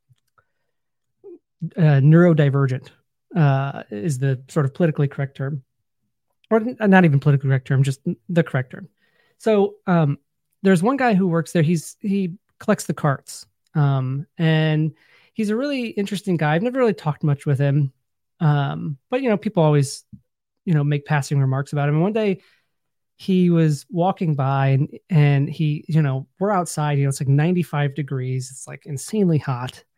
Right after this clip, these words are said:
He's, like, drenched in sweat. He's pushing these carts and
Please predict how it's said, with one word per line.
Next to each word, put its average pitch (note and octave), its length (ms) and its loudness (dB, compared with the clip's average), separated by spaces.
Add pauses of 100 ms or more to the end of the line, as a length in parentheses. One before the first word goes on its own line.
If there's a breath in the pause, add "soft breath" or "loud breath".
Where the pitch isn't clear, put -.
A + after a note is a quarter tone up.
(280)
He's, D#3+ 240 -2
like, C3+ 220 -10
drenched F3 460 -4
in D3+ 80 0
sweat. C3+ 480 -2 (640 soft breath)
He's D3 160 -4
pushing G#3 320 -2
these F3 180 0
carts C3+ 580 -4 (100)
and D3+ 460 0